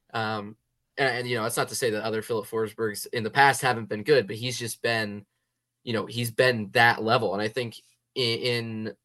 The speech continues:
twenty twenty-one twenty-two, when he scored, you know, forty plus goals, I think he was, he was good in a different way than he's, he has been this year. I think that, you know, what Brian said about his two-way play, I think, uh,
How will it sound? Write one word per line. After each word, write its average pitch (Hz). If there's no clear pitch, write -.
twenty 143
twenty-one 131
twenty-two, 151
when 135
he 117
scored, 127
you 123
know, 107
forty 120
plus 110
goals, 143
I 117
think 117
he 143
was, 131
he 147
was 139
good 170
in 147
a 131
different 135
way 120
than 113
he's, 110
he 113
has 120
been 110
this 113
year. 90
I 95
think 107
that, 107
you 127
know, 107
what 107
Brian 113
said 104
about 101
his 110
two-way 139
play, 120
I 110
think, 110
uh, 101